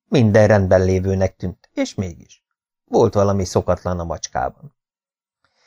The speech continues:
Egy este elmentem, és ismét megvizsgáltam. „Fogy”,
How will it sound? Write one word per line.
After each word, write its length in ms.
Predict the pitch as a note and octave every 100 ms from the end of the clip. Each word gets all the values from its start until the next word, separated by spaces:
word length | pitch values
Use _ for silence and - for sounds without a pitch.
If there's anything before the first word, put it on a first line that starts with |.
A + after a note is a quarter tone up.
| _ -
Egy 160 | F#3+
este 260 | C4 - A2
elmentem, 480 | B2 A2 F#2+ F#2+ F#2+
és 140 | -
ismét 340 | F2+ - D#2
megvizsgáltam. 800 | - E2 F2 D#2+ - - - - _ _ _ _ _ _ _ _ _ _ _
„Fogy”, 360 | - B2 A2+